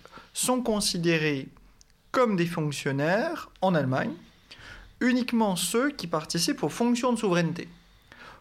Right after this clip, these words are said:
Police, armée, justice, et cetera. Donc, définition extrêmement restrictive, ce qui voudrait dire que, euh,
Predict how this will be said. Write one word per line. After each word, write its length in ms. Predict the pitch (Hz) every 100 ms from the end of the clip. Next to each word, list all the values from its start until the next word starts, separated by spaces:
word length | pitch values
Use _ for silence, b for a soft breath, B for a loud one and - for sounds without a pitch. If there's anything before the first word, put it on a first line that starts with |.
| B
Police, 680 | - 147 143 165 208 247 233
armée, 800 | - 143 135 139 151 175 196 226
justice, 1040 | 196 156 160 - - 160 175 196 233 247 240
et 60 | -
cetera. 360 | - 175 - -
Donc, 200 | - 208 -
définition 560 | 202 269 262 254 277 277 - -
extrêmement 540 | 220 - - 190 165
restrictive, 420 | 143 165 202 311
ce 100 | 208
qui 120 | - 180
voudrait 260 | 175 170
dire 460 | 170 180 170 147 -
que, 80 | -
euh, 880 | 269 381 - - - - - -